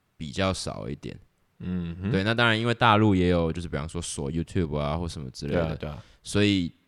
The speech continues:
Speaker 1: 在 YouTube 上也没有那么，就是明显的大陆 YouTuber 吗？
Speaker 2: 呃。
Speaker 1: 呃，至少也没有那种订阅数很高的，就我所知。
Speaker 2: 嗯哼，嗯哼，嗯哼。
Speaker 1: 对啊，所以对我来说，老高跟小莫算是，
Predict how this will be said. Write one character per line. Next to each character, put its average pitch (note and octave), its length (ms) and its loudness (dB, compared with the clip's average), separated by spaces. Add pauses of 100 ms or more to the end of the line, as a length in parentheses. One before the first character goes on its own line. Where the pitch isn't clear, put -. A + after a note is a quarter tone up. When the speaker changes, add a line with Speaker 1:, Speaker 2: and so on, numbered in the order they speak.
Speaker 1:
在 B2 220 6
YouTube G#2+ 340 2
上 G#2 180 -2
也 F2 60 -4
没 E2+ 160 -6
有 F#2 160 -2
那 G#2 140 -2
么， F2+ 260 -4 (500)
就 - 80 -14
是 F#2 240 -8 (540)
明 G#2+ 320 0
显 E2+ 540 -2
的 E2+ 280 0
大 G#2+ 380 0
陆 G2+ 260 -4
YouTuber F#2+ 760 -2 (240)
吗？ D3+ 260 -2 (460)
Speaker 2:
呃。 E2 300 -4
Speaker 1:
呃， G2 80 2
至 G3+ 160 0
少 F#2+ 380 0 (280)
也 G2+ 180 2
没 A2+ 140 0
有 E3 160 2
那 D3+ 100 0
种 F#2 220 0
订 A2+ 120 -2
阅 A2 140 2
数 G#2+ 120 -2
很 E2 120 -6
高 A1+ 240 -6
的， G#1+ 120 -8
就 - 180 2
我 A#2+ 160 2
所 D3+ 200 -2
知。 G#2+ 120 -2
Speaker 2:
嗯 G2+ 40 -4
哼， - 20 -6
嗯 F#2+ 40 -6
哼， F#2 60 -6
嗯 F#2 80 -4
哼。 E2+ 200 -8 (440)
Speaker 1:
对 G2+ 120 6
啊， F#2 140 6
所 F#2+ 160 2
以 B2+ 60 6
对 C#3 100 4
我 B2 80 6
来 F#2+ 160 4
说， G#2+ 180 0
老 F2+ 160 4
高 F#2 160 2
跟 G2+ 140 2
小 F#2 180 -2
莫 F#2 200 -2
算 F#2 200 -2
是， F#2 500 0